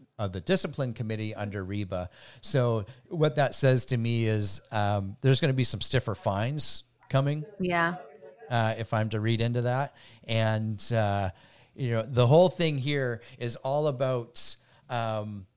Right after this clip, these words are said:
Speaker 1: the code of ethics and really taking a h-, harder and stronger stand around our code of ethics and the service and the support that we provide to our clients and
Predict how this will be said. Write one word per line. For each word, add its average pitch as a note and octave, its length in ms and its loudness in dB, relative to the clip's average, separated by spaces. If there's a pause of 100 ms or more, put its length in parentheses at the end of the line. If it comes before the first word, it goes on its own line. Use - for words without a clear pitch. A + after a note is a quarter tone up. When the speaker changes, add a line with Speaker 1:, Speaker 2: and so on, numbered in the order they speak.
Speaker 1:
the B2+ 100 -10
code C3 240 2
of A2+ 100 -2
ethics G#2 520 -4
and A#2 240 0
really C3+ 640 4
taking A#2+ 400 0
a G2+ 80 0
h-, A2+ 80 6
harder B2+ 840 0
and G#2+ 140 -6
stronger A#2 500 -2
stand A2 440 -4
around G#2 320 -6
our G#2 120 -4
code A2 280 -6
of G2 100 -6
ethics G#2+ 520 -8
and F#2+ 120 -8 (300)
the G#2 260 -2
service B2 600 0
and A2 120 -6
the G2+ 80 -6
support A#2 440 -2
that A2 140 -6
we G#2 100 -8
provide G#2 500 -4
to G#2 140 -10
our F2+ 140 -8
clients G#2+ 580 -4 (280)
and G#2+ 320 -6